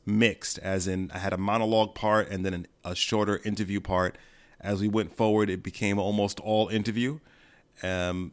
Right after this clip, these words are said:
and so I might have done that differently as well. As far as, uh, what's for the future, um, I think the future is bright. I think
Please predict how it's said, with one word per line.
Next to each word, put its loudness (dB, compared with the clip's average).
and -6
so 0
I 0
might 2
have -4
done 2
that 0
differently -4
as -4
well. -2
As 2
far 4
as, 6
uh, 0
what's 0
for -2
the 0
future, -2
um, 0
I -4
think 0
the 0
future 0
is 4
bright. 0
I -2
think -4